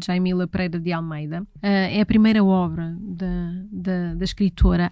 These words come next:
acho eu, que não estou a dizer uma coisa errada. E, e foi um livro que me,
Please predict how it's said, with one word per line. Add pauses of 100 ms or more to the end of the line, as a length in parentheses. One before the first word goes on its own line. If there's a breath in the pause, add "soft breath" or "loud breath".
acho
eu, (260)
que
não
estou
a
dizer
uma
coisa
errada. (640 loud breath)
E,
e
foi
um
livro
que
me,